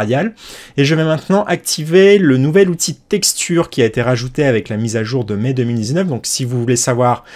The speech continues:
euh, un petit peu plus en détail comment fonctionne cet outil texture, je vous mets,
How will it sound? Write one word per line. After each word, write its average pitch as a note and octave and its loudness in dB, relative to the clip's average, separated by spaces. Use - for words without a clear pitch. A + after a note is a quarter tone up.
euh, G2 -4
un D#3 0
petit - -6
peu E3+ 2
plus D#3 -6
en D3+ 2
détail C#3 2
comment B2 -2
fonctionne A#2+ -2
cet - -2
outil - -10
texture, D3 -2
je A#2 -2
vous G#2+ -4
mets, A#2+ 2